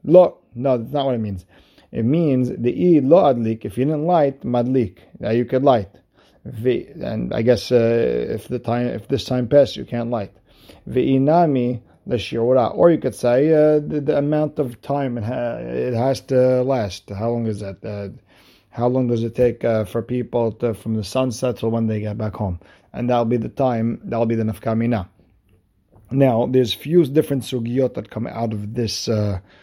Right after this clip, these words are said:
uh, this, this small piece over here, V'kapta en za-, en zakukla. Number one, says, "Mishitishka ahama."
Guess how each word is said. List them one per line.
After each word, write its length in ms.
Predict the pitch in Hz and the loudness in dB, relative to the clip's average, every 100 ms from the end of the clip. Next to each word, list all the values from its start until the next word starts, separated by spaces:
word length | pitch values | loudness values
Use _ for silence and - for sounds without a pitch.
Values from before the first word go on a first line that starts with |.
| _ _ _ | _ _ _
uh, 180 | - 101 | -6 -4
this, 360 | 101 104 101 98 - | -2 -2 -4 -6 -10
this 340 | - 113 117 | -2 0 0
small 560 | - - - - 127 110 | -2 -8 -8 -2 0 0
piece 280 | - 104 - | -2 -4 -4
over 220 | 104 101 | -6 -6
here, 240 | 92 107 | -4 -2
V'kapta 600 | 117 107 110 - 110 110 - | -4 -6 -10 -6 -4 -4 -4
en 200 | 117 107 | -4 -2
za-, 160 | 110 104 - 113 | -4 -6 -4 -4
en 160 | - 113 | -2 -4
zakukla. 680 | 107 - 104 95 104 143 135 - - _ - | -4 -4 -6 -4 -4 -4 -6 -14 -20 _ -4
Number 240 | 143 147 | 2 4
one, 540 | 147 180 165 139 135 131 - - - _ _ | 4 6 4 2 -2 -6 -16 -20 -20 _ _
says, 140 | 151 131 | -10 -4
"Mishitishka 1200 | 143 139 143 135 131 - 131 - 170 156 143 - | -2 -2 -2 -2 -4 -4 -4 2 2 4 0 -6
ahama." 540 | 117 104 131 131 107 | -12 -8 -6 -4 -6